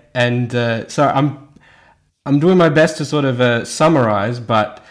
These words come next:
basically, Nevin and I are now what I would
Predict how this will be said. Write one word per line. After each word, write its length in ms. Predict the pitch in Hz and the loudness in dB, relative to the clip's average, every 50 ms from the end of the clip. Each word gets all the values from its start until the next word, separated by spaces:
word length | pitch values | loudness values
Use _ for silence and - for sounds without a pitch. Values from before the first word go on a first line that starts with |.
| - - _ _ _ _ - | -20 -20 _ _ _ _ -4
basically, 640 | 131 147 151 156 147 - 139 120 - 107 107 120 123 - | 2 2 4 4 2 0 -6 -6 -4 -4 -2 -2 -2 -2
Nevin 420 | - 123 131 135 131 123 123 120 | 0 0 2 2 2 0 0 -2
and 120 | 117 113 | -2 -2
I 380 | 110 107 107 107 107 110 120 - - - _ - | 0 0 0 0 0 -2 -4 -6 -12 -18 _ -4
are 100 | 117 113 | -4 -2
now 640 | 110 110 110 110 107 107 104 104 101 101 98 107 - | 0 0 2 2 2 2 2 0 0 -2 -6 -8 -14
what 420 | - 113 107 107 107 101 - - | -14 -10 -6 -2 -2 -2 -2 -2
I 160 | 104 101 101 | -4 -4 -4
would 240 | 98 101 101 98 98 | -4 -6 -8 -8 -10